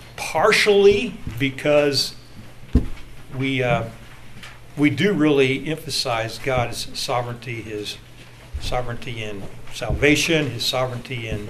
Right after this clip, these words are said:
sanctification, and in trials and all of life, and I think that's all good.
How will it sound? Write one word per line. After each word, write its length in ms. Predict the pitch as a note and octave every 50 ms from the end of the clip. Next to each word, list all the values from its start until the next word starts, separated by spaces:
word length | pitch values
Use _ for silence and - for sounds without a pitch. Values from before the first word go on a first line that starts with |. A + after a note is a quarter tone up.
| - - - -
sanctification, 960 | - - C3+ C#3 C3 - - C3 - - E3+ E3 D#3+ - - E3 D#3+ D#3+ D3 - - - - - - - - - - - - - - - - - - - - - - - - - - - -
and 120 | C3 A#2
in 100 | A#2 A2+
trials 540 | A2+ - - D#3+ D#3 D3+ D3+ D3 D3 C#3 -
and 120 | B2+ B2
all 220 | - D#3+ D3 D3+ C#3+
of 60 | A#2
life, 260 | C3+ C#3 C#3+ D3 C#3
and 80 | - C3+
I 40 | A#2+
think 200 | C#3 C#3+ B2+ -
that's 220 | C#3+ B2+ C3 -
all 180 | C#3 C3 B2+ B2
good. 460 | G2+ G2+ C3+ C3 A#2+ G#2 - -